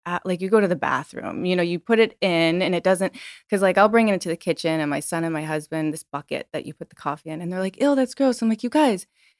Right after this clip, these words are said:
the only part that goes up the bum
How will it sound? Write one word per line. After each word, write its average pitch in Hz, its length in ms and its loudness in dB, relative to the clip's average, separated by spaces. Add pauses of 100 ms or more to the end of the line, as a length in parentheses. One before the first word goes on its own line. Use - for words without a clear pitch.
(120)
the 254 160 2
only 320 220 8
part 285 300 0
that 233 120 -2
goes 214 240 2
up 220 200 -4
the 170 100 -6 (180)
bum 196 540 2